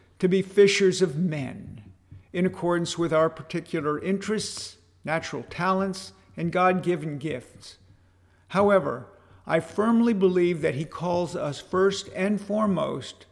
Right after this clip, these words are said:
to himself. So, let's come with humility repenting of our sins, receiving his gift of grace, and following his lead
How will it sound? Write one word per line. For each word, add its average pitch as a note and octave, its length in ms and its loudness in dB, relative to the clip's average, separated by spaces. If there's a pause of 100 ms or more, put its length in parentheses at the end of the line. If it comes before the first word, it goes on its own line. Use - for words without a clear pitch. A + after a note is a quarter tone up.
(180)
to D3+ 160 -8
himself. D3 800 -6 (1080)
So, - 420 -2 (920)
let's A#3 220 2
come A3+ 240 0
with G3+ 160 2
humility D#3 720 -6 (560)
repenting G#3 720 0
of D#3+ 220 -4
our D#3+ 220 0
sins, - 720 -10 (480)
receiving A#3+ 640 4
his F3 260 8
gift F#3 360 4
of D3 160 -6
grace, C3+ 640 -8 (300)
and D#3 160 -4
following G#3+ 600 2
his D#3 300 0
lead D#3 480 -2